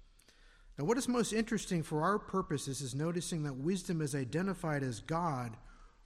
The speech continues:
earlier in the chapter. That's how it starts out.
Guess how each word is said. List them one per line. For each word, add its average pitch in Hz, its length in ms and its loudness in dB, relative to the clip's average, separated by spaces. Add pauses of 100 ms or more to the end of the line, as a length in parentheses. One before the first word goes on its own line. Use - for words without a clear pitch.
(120)
earlier 202 540 6
in 156 100 4
the 156 60 4
chapter. 185 480 -2
That's 117 220 -6
how 131 140 -2
it 120 100 -8
starts 139 340 -2
out. 139 380 -2